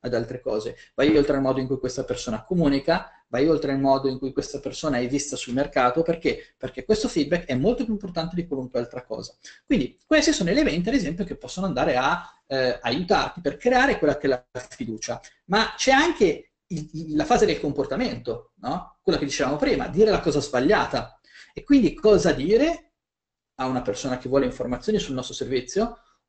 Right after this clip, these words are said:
o cosa fare, quindi cosa, cosa fare nel caso, ad esempio, di un appuntamento, cosa è meglio fare prima, cosa è meglio fare dopo, no? Questo nel, nel nostro processo si può andare a,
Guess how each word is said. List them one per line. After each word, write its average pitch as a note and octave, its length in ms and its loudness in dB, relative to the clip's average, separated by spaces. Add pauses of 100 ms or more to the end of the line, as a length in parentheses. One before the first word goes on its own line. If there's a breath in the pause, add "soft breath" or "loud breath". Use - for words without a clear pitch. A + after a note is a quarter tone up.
(120)
o A3+ 380 8
cosa F#3+ 220 4
fare, B2+ 480 0
quindi A#2+ 380 -10 (160)
cosa, D3+ 520 0
cosa C#3 200 -8
fare D#3 260 0
nel A#2+ 160 -6
caso, C3 240 -2
ad B2+ 60 -4
esempio, C3+ 280 -6
di B2+ 60 -4
un B2 60 -2
appuntamento, C#3 840 -6 (460)
cosa C#3+ 240 -2
è - 20 2
meglio B2 220 0
fare C3 220 -4
prima, A#2+ 340 -6
cosa A#2+ 160 -8
è - 20 -4
meglio A2+ 200 -6
fare - 220 -10
dopo, - 260 -8
no? - 140 -12 (460 loud breath)
Questo F#4+ 720 4
nel, C3 220 -2
nel B2+ 160 -2
nostro C3+ 400 -6
processo G#3 720 0
si - 200 -16
può F3+ 120 -4
andare A3 320 2
a, C3+ 360 -2